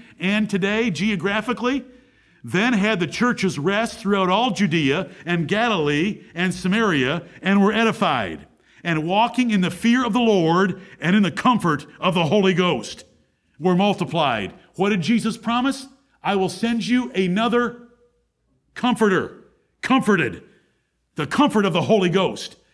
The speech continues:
Inside, pr-, confessing and professing and declaring to us that God loves us, causing us and moving us to cry, "Abba, Father." It's the personal relationship with God,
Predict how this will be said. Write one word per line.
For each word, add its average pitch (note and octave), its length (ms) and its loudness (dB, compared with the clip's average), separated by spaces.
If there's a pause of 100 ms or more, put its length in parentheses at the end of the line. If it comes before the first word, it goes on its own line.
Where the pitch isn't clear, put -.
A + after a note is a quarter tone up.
(120)
Inside, F#3+ 840 0 (280)
pr-, G#3+ 120 -6 (340)
confessing A#3 580 -2
and F3 120 -6
professing G#3+ 560 -4
and F3+ 80 -2
declaring A3+ 540 -2
to G#3 200 -4
us F#3+ 160 -2
that F3 180 -6
God G3 280 -2
loves G#3 320 -2
us, C3 300 -6 (260)
causing A#3+ 440 0
us F#3+ 160 -2
and F3+ 120 0
moving A#3 320 2
us F#3+ 140 -2
to F3+ 100 -4
cry, G#3+ 400 -2 (200)
"Abba, C#4 320 2
Father." F#3+ 520 0 (220)
It's F#3+ 180 0
the G3+ 80 0
personal D4 480 0
relationship A#3+ 640 -2
with A3 180 -4
God, D3+ 460 2